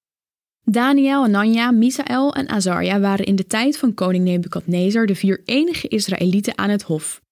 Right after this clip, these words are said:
Zij waren namelijk knappe mannen zonder uiterlijke gebreken, die de koning wel aan zijn hof wilde hebben. Maar daar stelde hij wel voorwaarden aan. Hun namen werden veranderd naar Beltsasar,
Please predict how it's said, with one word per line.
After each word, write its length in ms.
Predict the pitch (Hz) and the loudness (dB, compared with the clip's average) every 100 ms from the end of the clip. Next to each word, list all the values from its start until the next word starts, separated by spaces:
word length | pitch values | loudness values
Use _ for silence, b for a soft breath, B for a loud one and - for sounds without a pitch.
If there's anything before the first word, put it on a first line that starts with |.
| _ _ _ _ | _ _ _ _
Zij 200 | - 185 | -6 0
waren 280 | 190 196 190 | 2 2 2
namelijk 440 | 196 185 185 180 - | 2 2 0 -2 -6
knappe 400 | - 226 285 175 | -2 0 0 0
mannen 400 | 175 202 - - | 2 0 -2 -6
zonder 460 | - 220 233 196 | 0 2 2 0
uiterlijke 500 | 185 208 208 185 180 | -6 -6 -4 -6 -6
gebreken, 680 | 180 170 180 180 180 - 190 _ | -6 -4 0 -2 -4 -10 -12 _
die 120 | 202 | -2
de 80 | 202 | 0
koning 320 | 269 320 294 | 0 2 2
wel 140 | 262 | 0
aan 120 | 240 220 | -2 -2
zijn 160 | 208 | 0
hof 200 | 202 208 | 0 -2
wilde 220 | - 62 | -6 -6
hebben. 320 | 165 170 - - _ _ _ _ _ _ - | -6 -8 -10 -14 _ _ _ _ _ _ -6
Maar 360 | 180 165 202 247 _ _ - | -4 -2 -2 -4 _ _ -6
daar 140 | 208 | -6
stelde 320 | - 277 277 | -2 0 0
hij 160 | 226 233 | 0 0
wel 220 | 247 277 | 2 0
voorwaarden 500 | 196 254 185 147 - | 2 0 0 -6 -8
aan. 320 | - 175 - _ _ _ _ - | -8 -8 -10 _ _ _ _ -2
Hun 140 | 226 | 2
namen 380 | 262 320 339 262 | 2 0 0 0
werden 180 | 214 190 | 0 -2
veranderd 580 | 180 190 254 262 277 | -2 0 2 2 0
naar 320 | 190 175 170 156 | -2 -2 -4 -4
Beltsasar, 840 | 180 226 285 - - 226 220 | -2 -2 -2 -4 -4 -2 -2